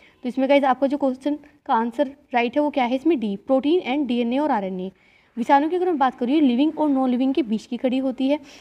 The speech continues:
इसमें प्रोटीन खोल अवश्य पाया जाता है। इसी के साथ हेरिडिटरी मॉलिक्यूल के रूप में या तो डीएनए पाया जाएगा या आरएनए पाया जाता है। तो ये क्या है आपका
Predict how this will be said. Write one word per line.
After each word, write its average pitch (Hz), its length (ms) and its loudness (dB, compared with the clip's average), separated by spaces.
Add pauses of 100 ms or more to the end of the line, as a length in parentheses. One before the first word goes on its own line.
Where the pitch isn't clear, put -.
(140)
इसमें 381 320 2
प्रोटीन 294 340 4
खोल 294 180 2
अवश्य 226 360 -2
पाया 277 180 4
जाता 247 220 2
है। 302 60 4
इसी 269 260 0
के 330 80 -4
साथ 254 220 2 (400)
हेरिडिटरी 277 500 2 (840)
मॉलिक्यूल 294 460 2
के 349 120 2
रूप 254 240 -2
में 240 140 0
या 220 120 0
तो 226 100 -4
डीएनए 220 320 0
पाया 269 180 2
जाएगा 262 520 0
या 233 140 0 (160)
आरएनए 214 360 -4
पाया 226 280 -6
जाता 185 260 -14
है। 196 160 -16 (400)
तो 247 40 -4
ये 277 100 0
क्या 294 140 0
है 277 100 2
आपका 277 340 2